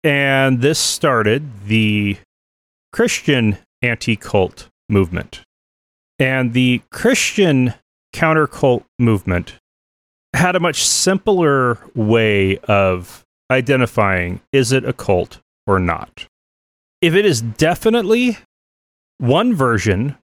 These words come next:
is if they adhere to the Nicene Creed, they are not a cult. If they don't, they are.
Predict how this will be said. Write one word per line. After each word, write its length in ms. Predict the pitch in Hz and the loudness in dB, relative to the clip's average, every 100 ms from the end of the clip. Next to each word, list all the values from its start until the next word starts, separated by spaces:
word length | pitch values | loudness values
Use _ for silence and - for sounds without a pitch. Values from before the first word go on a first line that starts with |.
| _ _ _ _ _ | _ _ _ _ _
is 460 | 151 139 123 110 - _ _ _ | 0 2 2 0 -4 _ _ _
if 240 | 185 220 - | 0 0 2
they 180 | 247 220 | 0 2
adhere 300 | 147 160 139 | 2 0 2
to 120 | 151 | 0
the 120 | 123 | 2
Nicene 480 | 117 117 - 120 107 | 2 0 0 0 0
Creed, 540 | - 123 95 82 107 - | -2 -2 -2 -2 -8 -4
they 140 | 143 143 | -2 0
are 80 | |
not 160 | 127 110 | 2 0
a 60 | 101 | -2
cult. 260 | 85 - _ _ _ _ _ _ _ _ | -6 -10 _ _ _ _ _ _ _ _
If 100 | - | -6
they 100 | 101 | -2
don't, 440 | 117 165 170 - - _ | 0 -2 -4 -12 -20 _
they 160 | 139 147 | -4 0
are. 320 | 92 78 | -2 -2